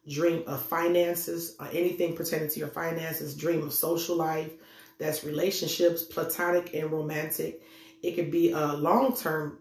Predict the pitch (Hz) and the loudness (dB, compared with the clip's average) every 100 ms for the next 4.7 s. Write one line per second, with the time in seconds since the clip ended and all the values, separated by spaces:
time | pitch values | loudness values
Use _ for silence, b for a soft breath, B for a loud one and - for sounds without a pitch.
0 | - 143 139 127 - - 143 175 147 - | -10 -8 -8 -10 -16 -12 4 6 6 2
1 | - - 151 156 147 - 156 170 170 175 | -6 -6 -4 -4 -4 -4 0 2 0 0
2 | 180 180 170 139 - 175 170 170 - 156 | -4 -2 -4 -4 0 4 6 6 2 -4
3 | 147 151 151 - - 143 147 143 147 - | 0 0 0 -4 -8 -8 -4 -4 -4 -8
4 | 139 165 165 156 147 143 | -6 -2 -2 -4 -4 -4